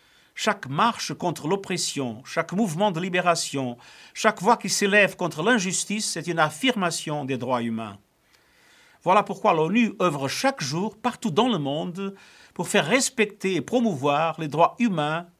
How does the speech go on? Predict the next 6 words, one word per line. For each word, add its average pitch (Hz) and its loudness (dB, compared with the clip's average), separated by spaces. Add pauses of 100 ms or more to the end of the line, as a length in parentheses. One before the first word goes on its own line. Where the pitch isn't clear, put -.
de 156 -4
toutes - -6 (380)
et 156 -2
de 143 -2
tous. - -14 (1800)
Excellences, 151 -2